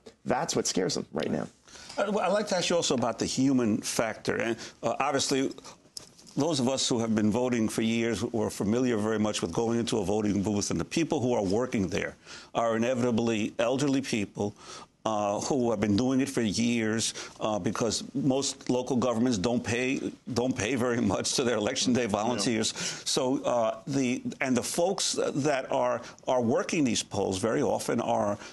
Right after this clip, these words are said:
Speaker 2: people who, for whom the entire computer age revolution is something, uh, that they just haven't gotten into. And the question about the, uh, the human factor in all this.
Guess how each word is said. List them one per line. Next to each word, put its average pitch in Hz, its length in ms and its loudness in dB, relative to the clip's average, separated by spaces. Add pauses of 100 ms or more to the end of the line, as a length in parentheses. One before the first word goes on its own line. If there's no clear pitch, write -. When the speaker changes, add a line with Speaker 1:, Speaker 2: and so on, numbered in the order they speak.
(100)
Speaker 2:
people 160 420 0
who, 131 460 0
for 135 180 0
whom 143 360 4
the 123 240 2
entire 131 480 0
computer 135 680 0 (240)
age 131 280 0
revolution 120 600 2
is 90 100 0
something, 139 460 0 (400)
uh, 117 220 2
that 123 320 -2
they 135 160 2
just 139 220 0
haven't 131 220 2
gotten 123 180 2
into. 139 320 0 (260)
And 117 300 0
the 113 220 -2
question 156 420 0
about 117 480 -2
the, 110 400 0 (240)
uh, 104 440 0
the 113 180 -2
human 143 420 2
factor 87 520 -2
in 92 120 0
all 90 200 0
this. 80 320 -8